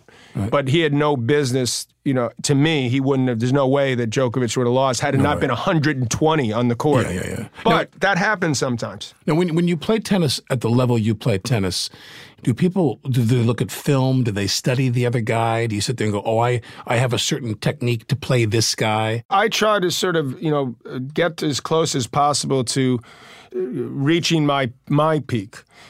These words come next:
Speaker 2: as far as, like, what I could do and sort of adding to that, uh, ideally. But what I thought when I was playing l-, the way I could play,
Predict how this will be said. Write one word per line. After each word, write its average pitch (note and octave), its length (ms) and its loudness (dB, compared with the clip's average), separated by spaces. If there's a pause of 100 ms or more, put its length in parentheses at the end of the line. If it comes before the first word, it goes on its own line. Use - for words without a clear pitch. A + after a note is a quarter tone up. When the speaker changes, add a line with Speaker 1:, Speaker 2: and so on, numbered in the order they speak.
(120)
Speaker 2:
as C3 140 2
far D3 260 2
as, C3 120 -2
like, C#3 220 -2
what C#3+ 240 0
I D#3 180 2
could C#3 240 -2
do A2 220 -2
and A2+ 120 -2
sort C#3+ 200 0
of B2+ 120 0 (120)
adding D3+ 380 2
to A#2 140 -2
that, G#2 280 -2 (200)
uh, A#2 340 -6
ideally. B2 440 0
But B2 140 -2
what C#3+ 160 2
I E3 140 2
thought D#3 320 0 (100)
when C#3 180 0
I D#3+ 140 2
was E3 180 0
playing D3 520 0
l-, B2 120 -4 (100)
the C3+ 140 0
way C#3 300 2
I C3 160 0
could A#2+ 400 -2
play, B2+ 480 -2